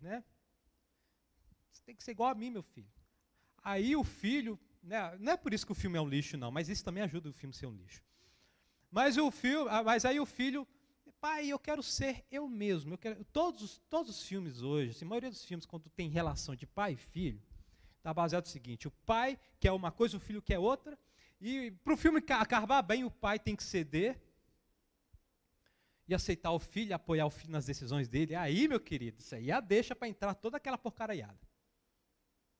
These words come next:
Né? Identidade, sexual, um montão de coisa. Antigamente o,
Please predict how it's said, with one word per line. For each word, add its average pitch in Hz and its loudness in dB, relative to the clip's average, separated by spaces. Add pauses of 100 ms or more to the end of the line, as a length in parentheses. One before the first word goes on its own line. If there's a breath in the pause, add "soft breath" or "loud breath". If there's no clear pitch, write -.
(720)
Né? 135 -10 (360)
Identidade, 143 -8 (1200)
sexual, 147 -4 (720)
um 202 -14
montão 208 -8
de - -20
coisa. 208 0
Antigamente 208 -4
o, 226 -8